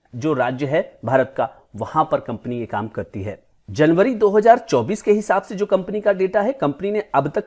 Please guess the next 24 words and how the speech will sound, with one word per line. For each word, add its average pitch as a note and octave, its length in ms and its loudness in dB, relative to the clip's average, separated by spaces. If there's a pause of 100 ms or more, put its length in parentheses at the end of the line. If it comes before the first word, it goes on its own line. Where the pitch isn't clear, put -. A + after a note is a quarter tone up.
(120)
चालीस C3 400 -2
प्रोजेक्ट्स A#2+ 440 -6
कंप्लीट C3 440 -6
किए E3 200 -4
हैं F3 160 -2
जिसकी B2+ 320 -10
कीमत D3+ 340 -4
जो C#3+ 160 -2
है C#3+ 100 0
वो D#3 240 -4
इकतीस C3 460 -8
हजार B2+ 200 -2 (280)
तीन A3 180 -2
सौ - 320 -6
इक्कीस - 480 -6 (100)
लाख G#2+ 460 -4
रुपए A#2+ 240 -4
है। A#2+ 280 -2 (220)
और C3+ 80 0
कंपनी F#3 460 -4
के G#3+ 160 -4 (280)
अंदर E3+ 340 0 (240)
इस - 180 -4
समय F#3+ 240 2